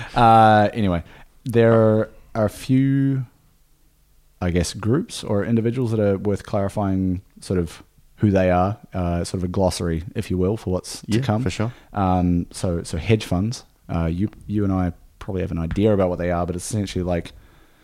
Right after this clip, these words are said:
Speaker 1: you give, if you have a bunch of money, you give it to a hedge fund, they go and place bets, really, on the stock market, and they are called hedge funds because they are hedging those bets by often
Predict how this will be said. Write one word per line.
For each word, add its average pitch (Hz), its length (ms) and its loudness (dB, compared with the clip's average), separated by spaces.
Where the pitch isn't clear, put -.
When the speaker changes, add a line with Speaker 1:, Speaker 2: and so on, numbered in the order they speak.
Speaker 1:
you 101 180 -2
give, 92 520 0
if 98 140 -6
you 131 100 2
have 123 100 2
a 113 60 -4
bunch 110 220 -2
of 101 60 -2
money, 110 320 0
you 101 120 -6
give 101 120 -2
it 90 80 -6
to 92 100 -4
a 87 40 -4
hedge 101 180 -4
fund, 95 440 -2
they 101 140 0
go 92 160 -2
and 87 100 -4
place - 480 -8
bets, - 580 -4
really, 85 360 -6
on 107 120 -4
the 90 60 -2
stock - 240 -2
market, 90 420 -4
and 90 200 -4
they 87 260 -2
are 85 220 -6
called 82 260 -8
hedge 135 200 -2
funds 85 340 -6
because 87 260 -12
they 80 140 -6
are 80 60 -6
hedging 107 360 -2
those 78 180 -6
bets - 400 -4
by 87 240 -2
often 87 540 -4